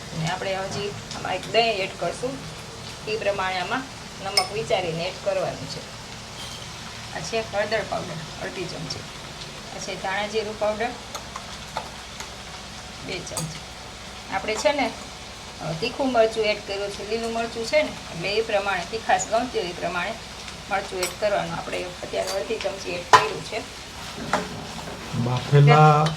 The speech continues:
Speaker 2: મગ હોય
Speaker 1: હમ.
Speaker 2: એટલે થઈ જાય એકદમ ઝડપથી, એમાં કઈ બીજી વાર ન લાગે.
Speaker 1: હા, બીજી કઈ વાર ન લાગે.
Speaker 2: મસ્ત. જેવા મસાલા ઉમેરાણા એટલે જે સોણમ આવે ને ભાઈ,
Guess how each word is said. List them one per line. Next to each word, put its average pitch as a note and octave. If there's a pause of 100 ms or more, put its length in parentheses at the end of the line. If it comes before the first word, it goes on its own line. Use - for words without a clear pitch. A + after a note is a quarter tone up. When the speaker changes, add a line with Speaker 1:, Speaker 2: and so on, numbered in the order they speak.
(100)
Speaker 2:
મગ C3+
હોય D3
Speaker 1:
હમ. - (600)
Speaker 2:
એટલે F#3
થઈ F3+
જાય F#3+
એકદમ F3
ઝડપથી, C#3+
એમાં C3+
કઈ C#3
બીજી C3
વાર D#3
ન C#3
લાગે. G#2
Speaker 1:
હા, G3
બીજી -
કઈ G3+
વાર G4+
ન A3+
લાગે. - (1900)
Speaker 2:
મસ્ત. C3 (720)
જેવા A#2+
મસાલા C3+
ઉમેરાણા C3 (1120)
એટલે D#3
જે D#3+
સોણમ E3+
આવે G#3+
ને E3
ભાઈ, G#2+